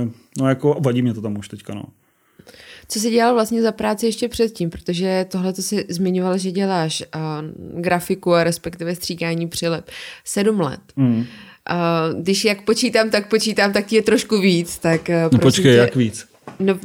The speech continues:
Speaker 2: o malinko. <laughs>
Speaker 1: No, já jsem jezdil s popelářským vozem.
Speaker 2: Jo?
Speaker 1: Hmm.
Speaker 2: Vzadu anebo vepředu?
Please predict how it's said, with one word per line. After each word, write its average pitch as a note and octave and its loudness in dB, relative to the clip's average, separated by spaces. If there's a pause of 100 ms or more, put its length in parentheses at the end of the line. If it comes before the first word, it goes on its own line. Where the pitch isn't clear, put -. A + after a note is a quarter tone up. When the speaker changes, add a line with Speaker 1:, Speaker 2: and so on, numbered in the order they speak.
(160)
Speaker 2:
o G#3+ 0
malinko. A3+ 4
<laughs> - 0
Speaker 1:
No, C3 6
já A#2 2
jsem C3 6
jezdil C3 6
s - -4
popelářským C#3+ 4
vozem. C3 2 (360)
Speaker 2:
Jo? G#3+ 2 (140)
Speaker 1:
Hmm. C#3 4 (840)
Speaker 2:
Vzadu F#3+ 4
anebo E4 4
vepředu? F3+ 0